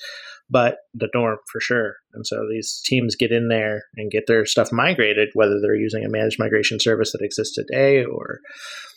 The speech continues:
some other method. They find that the operating model they're used to using is just so different that if you don't change that, you don't change the underlying technology, you don't have things auto scale,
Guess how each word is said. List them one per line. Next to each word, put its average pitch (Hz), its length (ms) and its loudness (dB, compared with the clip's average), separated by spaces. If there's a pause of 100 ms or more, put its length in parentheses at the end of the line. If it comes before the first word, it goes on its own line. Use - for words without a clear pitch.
(280)
some 123 220 2
other 131 200 6
method. 107 360 -4 (460)
They - 100 0
find 113 420 2
that 101 280 2 (220)
the 113 140 4
operating 110 460 4
model 107 260 2
they're 110 120 2
used 107 240 0
to 110 60 -2
using 110 480 4
is 101 200 -2
just - 260 -6
so 127 280 4
different 120 480 0
that - 200 -10 (260)
if - 200 -14
you 104 80 -8
don't 117 280 0 (120)
change 156 420 2
that, 101 280 -2
you 110 80 0
don't 117 200 2
change 131 220 2
the 123 80 4
underlying 113 420 0
technology, 101 540 -6
you 101 180 -6
don't 113 320 -4
have - 160 -4
things 123 260 -4
auto 104 300 2
scale, 104 540 -6